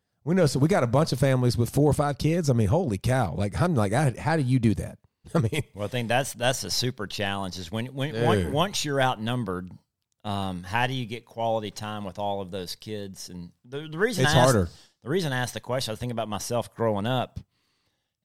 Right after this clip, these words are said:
Speaker 2: It was always my mom that took me to tennis tournaments, like, around the, around the South. And then my dad always took my brother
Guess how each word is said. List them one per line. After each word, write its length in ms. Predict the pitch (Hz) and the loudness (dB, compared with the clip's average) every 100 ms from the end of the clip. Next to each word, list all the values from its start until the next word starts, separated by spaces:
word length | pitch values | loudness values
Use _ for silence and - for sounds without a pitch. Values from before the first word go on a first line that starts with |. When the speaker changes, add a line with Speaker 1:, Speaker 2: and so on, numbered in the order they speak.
| - | -8
Speaker 2:
It 40 | |
was 100 | 127 | 2
always 280 | 143 190 202 | 6 6 6
my 80 | 120 | 0
mom 300 | 117 113 123 127 | 0 2 2 2
that 100 | 110 | -4
took 160 | 127 | -6
me 100 | 123 | -4
to 120 | 117 101 | -4 -4
tennis 440 | - 123 117 - - _ | -4 -6 -6 -8 -12 _
tournaments, 640 | 127 127 131 - - - _ _ _ | -6 -4 -6 -8 -14 -16 _ _ _
like, 160 | 101 101 | -10 -6
around 300 | 104 107 107 | -2 -2 -2
the, 180 | 101 85 _ _ _ - | -6 -8 _ _ _ -8
around 260 | 98 101 | -4 -4
the 60 | 101 | -4
South. 500 | - 113 113 113 - _ _ _ _ _ | -2 0 0 -2 -12 _ _ _ _ _
And 80 | 107 | -4
then 80 | 117 | 0
my 120 | 110 | 0
dad 320 | 104 117 156 | 0 2 4
always 240 | 127 113 101 | 4 2 -2
took 180 | 127 113 | -8 -6
my 140 | 104 | -6
brother 640 | 90 107 123 127 107 101 | -4 0 2 2 -2 -4